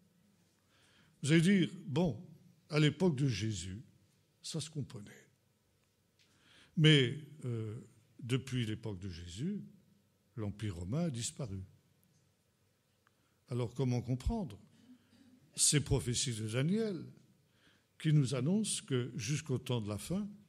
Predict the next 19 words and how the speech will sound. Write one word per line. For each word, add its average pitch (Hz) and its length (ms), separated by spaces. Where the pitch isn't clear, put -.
Rome 127 360
doit 110 220
exister ? 80 560
Alors 202 180
il 190 60
nous 185 80
faut 185 160
revenir 156 440
à 143 100
la 139 140
prophétie 139 800
du 113 200
chapitre 117 480
deux 120 200
de 113 100
Daniel, 98 580
qui 175 140
nous 180 100
montre 202 440